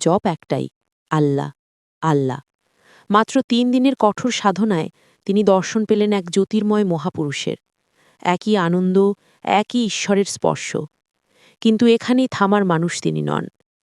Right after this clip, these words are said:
একদিন তার চোখ পড়ল মা মেরির কোলে শিশু যিশুর ছবির ওপর।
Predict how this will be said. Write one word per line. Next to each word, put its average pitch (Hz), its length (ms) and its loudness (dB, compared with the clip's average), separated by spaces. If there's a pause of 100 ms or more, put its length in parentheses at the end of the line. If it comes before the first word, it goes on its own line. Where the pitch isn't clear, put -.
(400)
একদিন 196 340 2
তার 240 140 2
চোখ - 380 2
পড়ল 226 320 4 (360)
মা 190 140 4
মেরির 208 380 4
কোলে 220 300 4
শিশু 214 360 -2
যিশুর 190 440 -4
ছবির 160 340 2
ওপর। - 260 -2